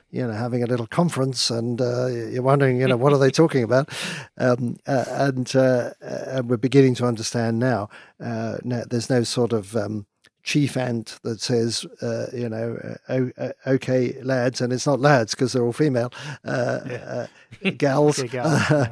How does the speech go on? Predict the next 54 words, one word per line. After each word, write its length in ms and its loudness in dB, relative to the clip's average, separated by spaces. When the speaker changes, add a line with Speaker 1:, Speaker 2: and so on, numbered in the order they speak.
Speaker 1:
<laughs> 120 -20
Speaker 2:
yeah. 60 -14
Speaker 1:
you 120 8
know, 100 8
"We're 140 8
off 160 2
to 140 2
a 40 2
new 180 2
nest." 400 0
It's 280 -4
one 160 2
of 80 0
these 180 0
things 240 -4
that 160 -4
is 160 -6
done, 320 -6
uh, 160 -4
collectively. 540 -4
It's 200 -8
distributed 580 -4
across 280 -2
them, 80 -6
and 100 -4
it's 100 -8
done 380 0
Speaker 2:
Yeah. 80 -16
Speaker 1:
through 260 2
information 680 0
Speaker 2:
Yeah. 60 -2
Speaker 1:
exchange, 600 -2
through 320 -2
all 160 0
sorts 340 -6
of 140 -12
chemical 560 -4
and 140 -6
physical 480 -8
cues. 400 -4
And 100 2
it 80 4
goes 280 6
on 320 2
all 160 0
the 60 4
way 180 0
up. 260 -2
I, 80 -6
we've 220 -10
talked 260 -8
about 220 -8
the 60 -14
brain. 440 4